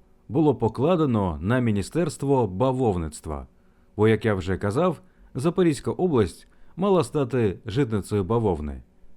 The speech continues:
а природний степовий заповідник Асканія Нова мав сильно змінитися.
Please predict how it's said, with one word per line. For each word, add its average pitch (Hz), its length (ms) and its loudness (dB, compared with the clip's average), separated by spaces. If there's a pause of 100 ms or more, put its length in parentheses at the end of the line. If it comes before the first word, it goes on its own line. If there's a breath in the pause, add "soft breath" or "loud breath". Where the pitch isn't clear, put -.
(220)
а 104 240 0
природний 110 560 2
степовий 110 460 0
заповідник 92 680 -2
Асканія 95 540 -2
Нова 113 380 0 (420 soft breath)
мав 180 340 2 (100)
сильно 110 420 0
змінитися. 87 800 -4